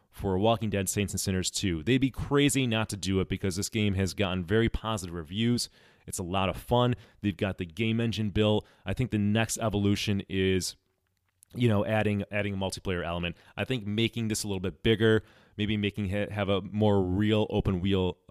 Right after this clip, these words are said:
open world feeling to it would be better. Maybe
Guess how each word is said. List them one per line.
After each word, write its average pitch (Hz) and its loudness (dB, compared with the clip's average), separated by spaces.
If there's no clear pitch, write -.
open 104 0
world 98 2
feeling 117 -2
to 120 2
it 120 2
would 95 -8
be 98 -2
better. 107 4
Maybe 107 2